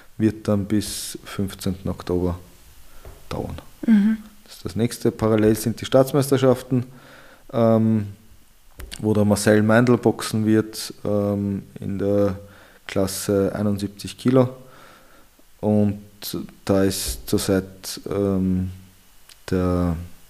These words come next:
Speaker 1: Esad Aftic, der Bruder vom Edin,
Speaker 2: Mhm.
Speaker 1: ähm, im Nationalteam und da wird's quasi einen Ausscheidungskampf geben müssen, wer
Speaker 2: Ja,
Speaker 1: dann
Speaker 2: dann.
Speaker 1: in Zukunft im Nationalteam sein wird.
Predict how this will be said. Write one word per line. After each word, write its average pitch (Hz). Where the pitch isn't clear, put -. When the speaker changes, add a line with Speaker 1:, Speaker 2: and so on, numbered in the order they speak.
Speaker 1:
Esad 104
Aftic, 117
der 110
Bruder 123
vom 123
Edin, 113
Speaker 2:
Mhm. 226
Speaker 1:
ähm, 107
im 104
Nationalteam 101
und 92
da 92
wird's -
quasi 92
einen 95
Ausscheidungskampf 87
geben 90
müssen, 95
wer 95
Speaker 2:
Ja, 92
Speaker 1:
dann 92
Speaker 2:
dann. 92
Speaker 1:
in 98
Zukunft -
im 95
Nationalteam 85
sein 80
wird. 71